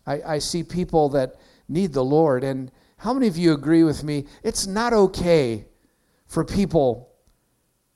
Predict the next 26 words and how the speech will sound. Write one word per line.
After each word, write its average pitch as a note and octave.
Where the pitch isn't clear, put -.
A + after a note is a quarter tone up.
to D#3
be C#3+
unreached. C3
How E3
many D#3+
would C3
agree A#2+
with G#2+
that? G#2
That, F3+
that's, -
that A#3
is G3
not, G#3
I'm A#3
not G#3+
comfortable D#3+
with B2+
that. G#2+
I'm E3+
not A#3
comfortable G3
with F3+
the F3+
fact F3+
that, D#3+